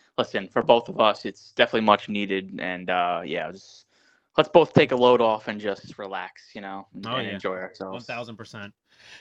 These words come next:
Speaker 2: All right, Ryan, give me your plugs, then.
Speaker 1: All right, at Lucha Outsiders on Twitter. Um, I mentioned in the, uh, past few weeks, I've just been very low,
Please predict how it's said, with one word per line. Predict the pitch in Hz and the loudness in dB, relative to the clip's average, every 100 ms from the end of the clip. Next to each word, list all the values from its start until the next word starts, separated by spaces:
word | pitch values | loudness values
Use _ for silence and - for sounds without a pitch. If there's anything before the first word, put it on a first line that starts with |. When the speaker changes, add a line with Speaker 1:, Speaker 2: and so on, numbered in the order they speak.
| _ | _
Speaker 2:
All | 247 | 0
right, | 240 208 | 2 4
Ryan, | 202 202 | 2 0
give | 226 | -2
me | 220 | -4
your | |
plugs, | 175 208 160 | -2 -2 0
then. | 165 110 _ _ | -4 -4 _ _
Speaker 1:
All | 135 143 | 6 8
right, | 135 120 | 8 6
at | 123 127 | 4 0
Lucha | 135 147 | 0 6
Outsiders | 127 123 147 127 127 117 | 6 6 4 4 4 2
on | 123 123 | 2 2
Twitter. | - 135 135 131 - | 0 4 4 4 2
Um, | 117 113 117 | 4 4 2
I | |
mentioned | 123 147 131 131 | -2 -2 -2 -2
in | 117 | -2
the, | - _ _ _ _ | -6 _ _ _ _
uh, | 101 98 95 | -10 -10 -12
past | - 123 117 - | -6 -6 -6 -8
few | 113 | -6
weeks, | 120 110 - | -4 -4 -8
I've | 101 | -10
just | 107 - | -10 -6
been | 117 104 | -4 -2
very | 117 127 120 107 | 2 4 4 0
low, | 101 101 | -4 -4